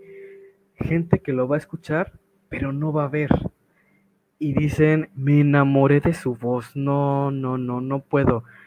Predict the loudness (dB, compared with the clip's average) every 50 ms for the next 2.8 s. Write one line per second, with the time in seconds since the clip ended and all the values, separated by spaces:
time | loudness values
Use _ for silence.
0 | -20 _ _ _ -10 -8 -2 0 2 2 2 2 0 0 0 -2 0 0 0 0
1 | -2 -4 -6 -4 -4 -2 -2 0 0 0 0 0 -2 -2 -2 -4 -6 -8 -6 -6
2 | -4 -2 0 0 0 0 -2 -2 -4 -6 -4 -2 -2 -2 -2 -4